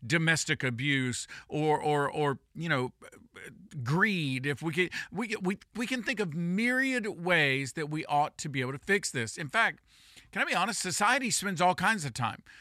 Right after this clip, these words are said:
trying to cure social ills. They come up with ways to feed more people, to educate more people, to let more people go, to, to put more people incarceration,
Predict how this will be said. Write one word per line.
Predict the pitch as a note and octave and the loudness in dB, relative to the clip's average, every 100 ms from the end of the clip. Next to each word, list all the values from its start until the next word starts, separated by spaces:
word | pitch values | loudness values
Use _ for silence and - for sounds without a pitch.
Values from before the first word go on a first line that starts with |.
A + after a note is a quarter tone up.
| - - | -20 -4
trying | - F#3+ G#3 F#3+ | 2 4 4 2
to | - F3 - | 0 -2 -2
cure | - A#3 B3 D3+ C3 D3 | -2 0 2 2 2 0
social | - - D#3 D3 - D#3+ - | -2 0 0 0 -4 -6 0
ills. | G3 E3 A2 - - - - - | 2 2 0 -10 -18 -20 -6 0
They | F3+ | 2
come | E3+ D3+ | 2 0
up | A#2 | 0
with | A#2 | -4
ways | A2 A#2+ C3 E3 G#3+ F#3+ - | -2 2 4 4 0 -4 -4
to | C3+ A2 | -4 -4
feed | - E3+ E3+ | -4 -4 -2
more | F3+ E3 | -2 0
people, | E3+ D#3+ D#3+ D#3 | 0 -2 -2 -2
to | D3+ C3+ | 0 0
educate | D3+ D#3 E3 | 0 0 0
more | D3+ C#3+ | 0 -2
people, | D3+ C#3+ | -2 -2
to | C3+ | -2
let | B2+ C#3+ | 0 0
more | D3 | -4
people | B2+ B2+ A#2+ | -4 -6 0
go, | D3 D3 | 2 4
to, | C3+ B2 | 2 -4
to | - | -6
put | D3+ C#3 | -4 -2
more | C#3+ | -2
people | B2 C#3+ C3+ | -2 -2 -2
incarceration, | B2 C#3 D3+ D3+ D#3 C#3+ A#2+ D3 | -2 0 0 0 2 2 0 -10